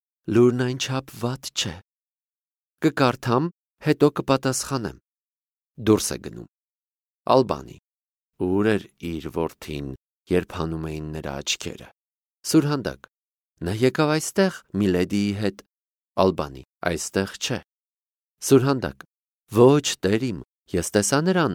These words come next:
որ ետ էր դառնում»։ Ալբանի. «Արդյոք նա գիտե՞ այդ անարգ գործը»։ Սուրհանդակ. «Այո, ազնիվ տեր, նա ինքն էր իր հոր ամբաստանիչը,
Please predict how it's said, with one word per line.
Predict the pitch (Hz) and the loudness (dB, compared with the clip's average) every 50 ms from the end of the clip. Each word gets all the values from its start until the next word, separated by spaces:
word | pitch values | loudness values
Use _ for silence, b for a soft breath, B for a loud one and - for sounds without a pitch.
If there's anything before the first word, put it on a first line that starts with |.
| - _ | -6 _
որ | - 85 92 90 80 | -8 -4 -2 -2 0
ետ | 80 76 73 - | -2 -4 -4 -4
էր | 78 78 76 76 | -6 -6 -6 -4
դառնում»։ | 76 85 80 80 80 78 73 71 73 - _ _ _ _ _ _ _ _ _ _ - | -2 -2 -2 -2 -4 -4 -4 -6 -6 -10 _ _ _ _ _ _ _ _ _ _ 2
Ալբանի. | - 113 120 104 87 76 69 65 64 64 _ _ _ _ _ _ _ _ _ _ _ _ _ _ - | 2 4 4 2 0 -6 -8 -8 -16 -20 _ _ _ _ _ _ _ _ _ _ _ _ _ _ -4
«Արդյոք | - 80 85 - - - 107 98 95 95 | -4 -4 -4 -4 -4 0 -2 -2 -2 0
նա | 90 90 90 | -4 -2 -2
գիտե՞ | 80 76 80 87 85 - - 82 107 | -4 -4 -6 -8 -8 -6 -4 -4 -4
այդ | 143 160 170 165 - | -4 -6 -6 -8 -8
անարգ | - 107 104 110 107 98 90 85 90 92 98 | -8 -8 -6 -6 -6 -6 -6 -8 -8 -10 -10
գործը»։ | 101 - 98 82 71 73 - - - 52 - - _ _ _ _ _ _ _ _ _ _ _ _ _ - | -2 0 0 0 0 -4 -10 -14 -14 -14 -14 -16 _ _ _ _ _ _ _ _ _ _ _ _ _ -4
Սուրհանդակ. | - - 147 131 131 131 117 95 78 60 - _ - _ _ _ _ _ _ _ - - | 2 4 4 4 4 -2 -4 -4 -6 -8 -10 _ -20 _ _ _ _ _ _ _ -2 0
«Այո, | 87 101 101 107 127 139 | 2 2 4 4 4 4
ազնիվ | 139 131 120 98 101 104 123 147 143 | 4 2 0 0 -2 -2 -2 -2 -4
տեր, | - - 156 127 101 - _ _ _ _ _ _ - | -4 -4 -4 -4 -4 -8 _ _ _ _ _ _ 0
նա | 87 95 | 4 4
ինքն | 123 151 156 - - 175 165 | 4 4 2 -2 -2 0 2
էր | 151 135 - | 2 2 0
իր | - 131 120 101 98 | -2 -2 -2 -2 -2
հոր | 87 87 85 80 | 0 -2 0 0
ամբաստանիչը, | 73 76 80 78 85 80 - - - 85 82 82 80 69 - - - - | 0 -4 -4 -4 -6 -6 -6 -4 -4 -4 -4 -4 -8 -10 -8 -8 -8 -8